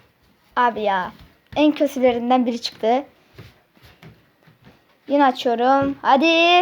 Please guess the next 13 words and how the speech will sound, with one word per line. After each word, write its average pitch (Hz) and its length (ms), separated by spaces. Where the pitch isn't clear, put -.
Ya, 247 300
ya, 269 160
aynı 370 280
şey 359 180
yine 349 260
çıktı - 240
arkadaşlar. 226 720
Benim 277 220
de 277 120
şans 262 360
bu 254 200
olsa 233 260
gerek. 208 480